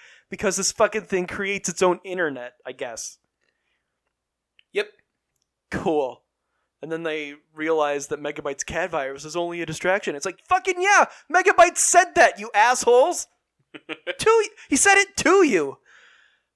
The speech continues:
Speaker 1: But okay, fine. Uh,
Speaker 2: Sky, it's, like, their first week.
Speaker 1: it is their first month. And Tamra's like,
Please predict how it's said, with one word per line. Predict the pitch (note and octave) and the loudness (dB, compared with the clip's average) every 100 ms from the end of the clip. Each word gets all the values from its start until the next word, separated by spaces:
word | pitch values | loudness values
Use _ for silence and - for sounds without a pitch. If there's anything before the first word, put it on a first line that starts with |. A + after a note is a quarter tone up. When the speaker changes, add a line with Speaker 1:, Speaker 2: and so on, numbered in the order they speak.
| A#3 | -8
Speaker 1:
But | C4 | -8
okay, | B3+ | -8
fine. | G3+ D#3 F#3+ _ | -8 -8 -10 _
Uh, | D3+ D3+ C#3+ | -2 -2 -2
Speaker 2:
Sky, | - | -6
it's, | F3+ - | -12 -10
like, | A3+ - | -12 -8
their | A#3 | -10
first | - - F3 F3 - D3+ | -12 -8 -4 -4 -6 -14
week. | B2+ A2 - - _ _ _ - | -14 -14 -16 -20 _ _ _ -4
Speaker 1:
it | C#4 | -2
is | C4+ G3 | -2 -4
their | E3 C3 | -4 -4
first | - C3+ - - | -6 -12 -14 -20
month. | A#2 D3 D#3 - - _ _ _ _ _ _ _ _ _ _ _ _ _ - | -14 -8 -8 -8 -20 _ _ _ _ _ _ _ _ _ _ _ _ _ -14
And | D3 | -10
Tamra's | - F#3 F3 D3+ | -2 0 0 0
like, | D#3 D3 C#3+ | 0 -4 -6